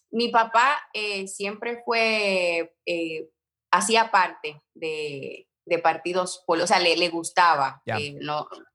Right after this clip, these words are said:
Speaker 1: yo le ponía atención porque él le ponía atención y siempre he admirado a mi papá, así que lo que él hacía, yo le prestaba mucha atención. Y habían siempre mujeres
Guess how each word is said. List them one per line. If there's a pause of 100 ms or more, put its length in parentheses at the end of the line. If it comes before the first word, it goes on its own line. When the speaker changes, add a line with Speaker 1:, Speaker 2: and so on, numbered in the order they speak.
(120)
Speaker 1:
yo
le
ponía
atención
porque
él
le
ponía
atención
y (360)
siempre
he
admirado
a
mi
papá,
así
que
lo
que
él
hacía,
yo (320)
le
prestaba
mucha
atención. (600)
Y
habían
siempre
mujeres